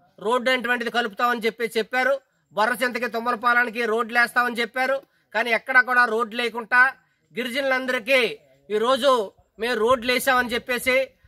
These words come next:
అభివృద్ధి చేశామని చెప్పేసి ఈరోజు చెప్పుకుంటా ఉన్నారు.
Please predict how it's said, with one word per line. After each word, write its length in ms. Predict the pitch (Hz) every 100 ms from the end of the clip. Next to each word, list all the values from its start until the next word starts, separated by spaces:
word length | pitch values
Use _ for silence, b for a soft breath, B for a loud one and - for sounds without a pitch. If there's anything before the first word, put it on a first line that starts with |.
| -
అభివృద్ధి 460 | 208 226 277 247 240
చేశామని 380 | 233 262 254 233
చెప్పేసి 420 | 240 254 233 269 240 175 _ _ -
ఈరోజు 300 | 214 247 247
చెప్పుకుంటా 380 | 208 240 233 247 240
ఉన్నారు. 260 | 247 262